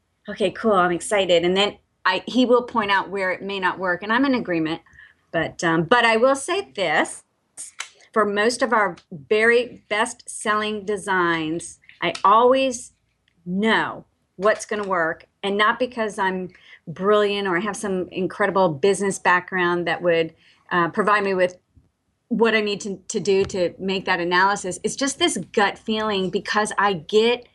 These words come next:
the dog lover, and I just know the emotion by which things are really gonna move. And so the designs that we have brought forward, um,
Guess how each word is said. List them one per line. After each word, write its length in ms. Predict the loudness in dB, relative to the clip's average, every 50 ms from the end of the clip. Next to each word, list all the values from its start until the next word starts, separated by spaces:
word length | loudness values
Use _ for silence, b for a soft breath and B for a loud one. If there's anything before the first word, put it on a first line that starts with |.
| b b b b b b b
the 100 | -2 -2
dog 560 | 0 2 2 4 6 6 6 4 2 0 -4 -10 -18 _ _ -4
lover, 440 | 0 2 2 2 2 2 2 0 0 b b b b b b b b
and 200 | -4 0 2 2
I 160 | 2 2 0
just 260 | -2 -4 -4 -4 -2
know 540 | -2 -2 0 2 2 4 4 4 2 2 0
the 180 | -2 -2 0 0
emotion 760 | 2 2 2 2 0 0 -2 -2 0 0 0 0 -2 -4 -4 _
by 140 | 0 0 2
which 260 | 2 2 0 0 -2
things 240 | -4 -4 -4 -2 -2
are 80 | -2
really 320 | -2 0 2 2 2 2 4
gonna 220 | 4 4 4 4
move. 340 | 4 4 4 4 2 2 0
And 160 | -2 -2 0
so 120 | 0 0 0
the 100 | 0 0
designs 380 | -2 0 2 2 2 2 0
that 80 | -2 -4
we 100 | -4 0
have 240 | 2 2 2 2 0
brought 260 | -2 -4 -4 -4 -6
forward, 560 | -6 -4 -2 0 0 0 0 0 0 -2 -6 b b b b b b b b b -2
um, 580 | 0 2 2 2 2 2 2 2 2 0 -2